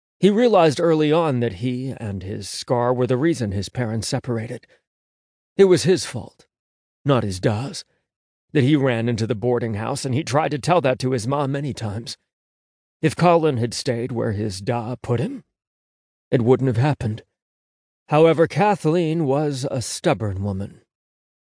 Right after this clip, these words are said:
She couldn't stop loving his father, nor could she forgive him for damaging their son. His parents died in a Mexican standoff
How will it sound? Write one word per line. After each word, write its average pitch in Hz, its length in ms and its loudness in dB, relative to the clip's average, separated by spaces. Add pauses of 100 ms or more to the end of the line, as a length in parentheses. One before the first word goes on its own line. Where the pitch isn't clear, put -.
(160)
She - 200 0
couldn't 151 260 2
stop 139 260 2
loving 127 380 2
his 107 200 -2
father, 127 400 -2
nor 131 220 2
could 127 160 -4
she 139 160 -2
forgive 147 380 2
him 156 160 0
for 123 160 -6
damaging 135 640 -4
their 139 160 -4
son. 120 440 -6 (840)
His 156 160 0
parents 160 460 2
died 135 420 0
in 110 100 0
a 104 60 -2
Mexican 113 580 -4
standoff 113 880 -4